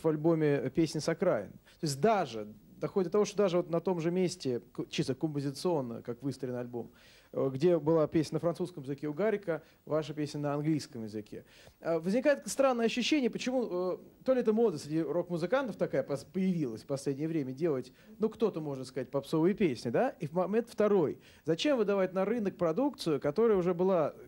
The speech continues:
кем-то сделана, идею, скажем так, которая уже была использована, э, э, достаточно успешно, э, Гариком Сукачевым? Поясните, пожалуйста.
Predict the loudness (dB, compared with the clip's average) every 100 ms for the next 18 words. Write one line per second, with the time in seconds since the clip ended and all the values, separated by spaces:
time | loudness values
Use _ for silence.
0 | -4 -2 -2 -2 2 2 2 -2 0 2
1 | 4 2 -2 -6 -6 -6 -6 -6 -2 0
2 | 0 0 2 2 0 -2 0 -2 -6 -8
3 | -18 -20 -20 -12 -2 2 4 4 2 -2
4 | -12 -20 -20 -20 -16 -12 -8 -2 0 0
5 | 0 -4 -4 -2 -2 -2 -4 -6 -2 0
6 | 0 0 0 -2 -8 -4 -4 -2 -4 -4
7 | -8 -8 -6 -8 -10 -12 -12 -16